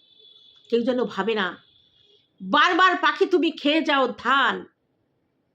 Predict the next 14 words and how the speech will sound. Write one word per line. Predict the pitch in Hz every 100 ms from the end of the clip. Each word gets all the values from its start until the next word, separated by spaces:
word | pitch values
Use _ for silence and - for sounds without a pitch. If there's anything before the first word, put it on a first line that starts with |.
| _ _ -
এইবার | 269 339 285 247 202
বধিবে | 220 247 269 262
পাখি | 254 202 233
তোমার | 214 196
প্রাণ।" | 185 - 160 160 - _ _ _ _ _ _ _ _ _ _ _ _ _ _ _
তাহলে | 196 190 190 180 208 _ _
একটা | 240 - 285
না | 277
একটা | 254 254 233
সময় | - 208 214
এসে | 208 202 233 160 - _ _ _ _ _ _
সত্যের | - - 247 254 208
জয় | 196 190 180
হবেই। | 170 - -